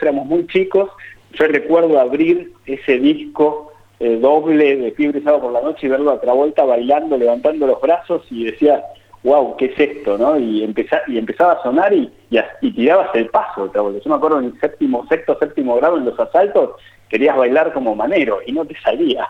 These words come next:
<laughs> Pero por suerte, después hicimos otras cosas. Me parece que, eh,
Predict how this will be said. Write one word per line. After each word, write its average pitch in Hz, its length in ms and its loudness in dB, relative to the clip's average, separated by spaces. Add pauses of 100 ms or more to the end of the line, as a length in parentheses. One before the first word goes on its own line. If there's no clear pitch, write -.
(160)
<laughs> - 200 -8
Pero - 220 -8
por - 240 -2
suerte, 165 400 -2 (280)
después 156 360 0 (100)
hicimos 147 320 -4
otras 139 300 0
cosas. 123 380 0 (480)
Me 120 140 -2
parece 165 340 0
que, 143 300 2 (440)
eh, 120 400 -4